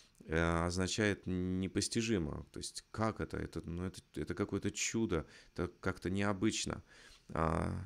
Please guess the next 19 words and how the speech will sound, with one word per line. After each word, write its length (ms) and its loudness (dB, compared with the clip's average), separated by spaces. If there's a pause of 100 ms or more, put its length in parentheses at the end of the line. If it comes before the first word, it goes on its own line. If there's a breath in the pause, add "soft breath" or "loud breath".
(140)
э, 560 2
что 500 2 (580)
душа 440 2
может 320 2
пребывать 480 4
в 40 -4
разном 400 4
теле. 420 4 (680 loud breath)
Э, 220 -2
также 360 6
кажется 460 6
удивительным, 720 2
что 200 0
бесконечно 640 2
малая 360 4
душа, 320 4
расположенная 720 4
в 40 -4
сердце 680 2